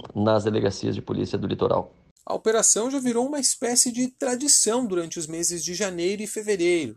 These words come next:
Speaker 2: Quer dizer, os gaúchos já se acostumaram com a presença mais expressiva dos policiais no litoral. Dito isso, subchefe, o que define onde cada agente e delegado vai atuar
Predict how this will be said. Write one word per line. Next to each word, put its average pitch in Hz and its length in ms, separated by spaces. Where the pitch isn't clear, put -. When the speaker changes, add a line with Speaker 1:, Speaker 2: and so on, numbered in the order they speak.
Speaker 2:
Quer 147 120
dizer, 143 400
os 165 120
gaúchos 185 500
já 196 140
se - 160
acostumaram 226 840
com 254 80
a 233 60
presença 208 640
mais 202 220
expressiva 233 760
dos 226 180
policiais 196 580
no 185 100
litoral. 165 560
Dito 262 300
isso, 214 240
subchefe, 156 640
o - 80
que 294 220
define 240 640
onde 214 440
cada 170 280
agente 160 640
e 175 80
delegado 175 560
vai 160 320
atuar 139 500